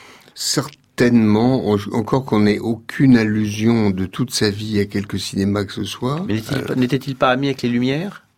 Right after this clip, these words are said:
Speaker 1: il est, on sait pas, on sait pas. C'est un rapprochement que j'ai fait à plusieurs reprises entre le cinéma des Lumières, surtout le goûter de bébé qui a l'air d'être un Bonnard en action.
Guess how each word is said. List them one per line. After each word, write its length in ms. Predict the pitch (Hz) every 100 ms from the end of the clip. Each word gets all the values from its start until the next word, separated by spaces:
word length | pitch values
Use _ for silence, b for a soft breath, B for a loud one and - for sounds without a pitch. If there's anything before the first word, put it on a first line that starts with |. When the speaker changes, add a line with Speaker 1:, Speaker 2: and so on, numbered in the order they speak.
| _ _
Speaker 1:
il 220 | - 113 110
est, 140 | 104 - -
on 200 | 117 113
sait 200 | - 107
pas, 320 | 104 156 196 - - -
on 20 |
sait 160 | - 113
pas. 220 | 139 147
C'est 260 | - - 107
un 80 |
rapprochement 640 | 107 110 - 113 - 120 113
que 120 | 104
j'ai 200 | 98 101
fait 180 | 113 107
à 40 |
plusieurs 340 | 104 101 98 95
reprises 500 | 95 - 135 180 101
entre 280 | - 110
le 40 | 104
cinéma 420 | - 110 104 104
des 120 | 101
Lumières, 380 | 101 107 110 101
surtout 480 | - 110 107 120 131 B B B
le 120 | 110
goûter 360 | 107 113 110 123
de 80 | 107
bébé 400 | 113 104 107 104
qui 180 | 92
a 40 | 92
l'air 200 | 101 98
d'être 240 | 92 90
un 60 | 90
Bonnard 500 | 95 101 101 98 95
en 140 | 92
action. 460 | 92 98 - 160